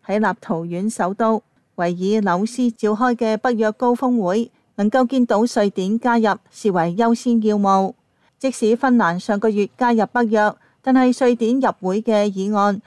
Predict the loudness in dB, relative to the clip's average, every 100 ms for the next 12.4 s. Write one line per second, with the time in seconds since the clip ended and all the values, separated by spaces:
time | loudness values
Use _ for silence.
0 | _ -2 -2 0 0 0 0 0 0 0
1 | -2 -2 -2 -4 -4 -2 -2 -2 -2 -4
2 | -4 -4 -4 0 2 0 -2 _ _ _
3 | _ _ -2 0 2 2 2 2 2 0
4 | 0 0 -2 -8 _ -10 -4 -4 0 0
5 | 2 0 2 2 0 0 0 -2 -4 -4
6 | -2 2 0 0 -2 -2 -2 -2 -2 -2
7 | -4 -4 -2 -2 -2 -2 0 -2 -2 -4
8 | -2 -4 -2 -4 -2 -4 -4 -4 -4 -6
9 | -8 -4 -2 -2 -4 -6 _ _ _ _
10 | _ _ -6 -4 -4 0 0 0 0 2
11 | 0 0 0 -2 0 -4 -2 0 0 0
12 | 0 2 0